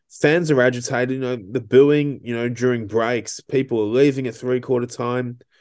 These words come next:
You can feel the tension, you can feel the agitation. I tell you what, I,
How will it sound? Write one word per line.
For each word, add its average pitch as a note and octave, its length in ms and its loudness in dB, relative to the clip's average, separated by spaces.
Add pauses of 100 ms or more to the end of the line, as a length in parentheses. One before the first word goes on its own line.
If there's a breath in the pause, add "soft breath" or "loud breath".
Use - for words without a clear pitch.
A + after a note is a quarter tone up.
(320 soft breath)
You - 100 -4
can B2 160 2
feel C#3+ 400 6
the D3 80 2
tension, A#2+ 640 -4
you A2+ 60 -8
can G#2+ 140 -12
feel C3+ 300 4
the D3 160 4
agitation. B2 720 -2
I A2+ 80 -8
tell F3+ 200 0
you B2 120 2
what, A2+ 280 0
I, B2 140 -6